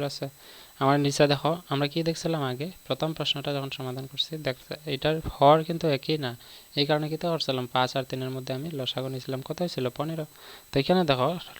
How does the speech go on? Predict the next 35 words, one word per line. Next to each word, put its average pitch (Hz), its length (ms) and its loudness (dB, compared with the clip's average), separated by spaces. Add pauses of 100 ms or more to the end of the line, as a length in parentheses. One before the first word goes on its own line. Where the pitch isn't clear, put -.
ল-, - 140 -6 (160)
হর 147 280 6
কিন্তু 185 180 0 (100)
সেম 170 260 6
আছে, 123 140 -2 (120)
তিন, 135 140 0 (120)
তিন। 120 200 -2
তো 127 120 -6
আমার 135 220 -8
এখানে 143 240 -10
লসাগুর 139 340 -4
প্রয়োজন 165 340 -4
নাই। 143 80 -8 (460)
এই 151 120 0
কারণে 151 280 4
আমার 147 160 0
এখানে 156 200 -4 (100)
তিন, 156 140 2 (100)
তিন 165 120 0 (100)
থাকলে 139 260 -2
আমার 135 120 -2 (140)
কি 143 60 2 (100)
আছে? 156 160 -4 (600)
দুইটা 135 320 6
সমান 139 260 2
করে 147 120 2 (120)
পনেরো 143 320 4
দিয়ে 147 200 2
পনেরো 139 300 2
ভাগ 135 160 2
করছিলাম 135 320 -4 (120)
সংখ্যার 131 280 -8 (120)
রেখার 135 260 -6
মধ্যে। 131 260 -8
ঠিক 160 120 -10